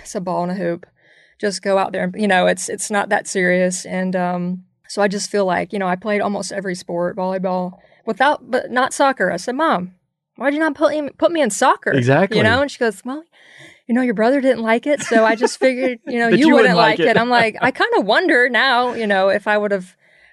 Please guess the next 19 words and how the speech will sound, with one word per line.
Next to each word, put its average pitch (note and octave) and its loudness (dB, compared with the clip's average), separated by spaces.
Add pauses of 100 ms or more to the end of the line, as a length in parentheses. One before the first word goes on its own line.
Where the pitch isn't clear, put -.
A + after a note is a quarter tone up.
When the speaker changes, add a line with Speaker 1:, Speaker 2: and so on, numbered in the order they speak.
(120)
Speaker 1:
been G#3+ -4
pretty G3 -2
good F#3+ 0
at - -6
soccer." F3+ -4
But, E3+ -2
you B3 -6
know, F#3+ 0
th-, - -14 (120)
the A#3 -2
bottom A#3 2
line F#3+ 0
is F#3+ -2
I F#3+ -4
think G3 -6
every, G3+ -2
every G3 -4
kid F#3 -6
should F#3 -12